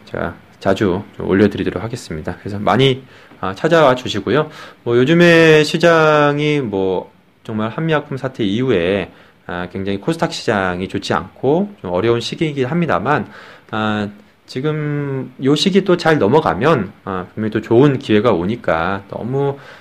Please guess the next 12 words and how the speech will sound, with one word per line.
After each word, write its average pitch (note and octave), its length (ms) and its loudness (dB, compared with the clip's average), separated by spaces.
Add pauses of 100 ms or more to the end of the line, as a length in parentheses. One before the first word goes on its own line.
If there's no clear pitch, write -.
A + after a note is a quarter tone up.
(200)
아, F#2 340 -4
크게, A2 500 0 (380)
아, F2 280 -10
좀 F#2+ 360 -8
나-, - 200 -12 (300)
상심하시거나 C#3+ 1000 -2 (180)
뭐, E2 280 -4
크게, A2+ 360 -2 (400)
아, D#2+ 360 -10
기운 B2+ 280 2
잃지 G2+ 240 0
마시고 B2+ 520 -2